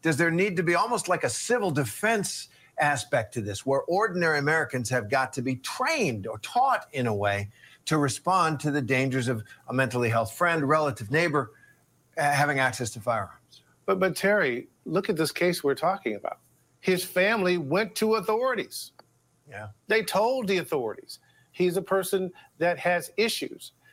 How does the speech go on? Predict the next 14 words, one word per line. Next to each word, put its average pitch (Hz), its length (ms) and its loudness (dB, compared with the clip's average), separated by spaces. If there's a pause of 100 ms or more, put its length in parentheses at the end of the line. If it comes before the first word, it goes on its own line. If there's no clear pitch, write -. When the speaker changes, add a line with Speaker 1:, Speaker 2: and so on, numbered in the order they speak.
(200)
Speaker 2:
and 170 180 2
he 170 140 2
has 175 180 0
potentially 185 580 -2
access 160 380 0
to 165 100 -6
firearms. 131 600 -4 (320)
So 151 440 0 (340)
this 214 220 0
is 240 120 -4
a 240 80 -2
question 165 400 -2
of 123 240 -2
will 147 600 -2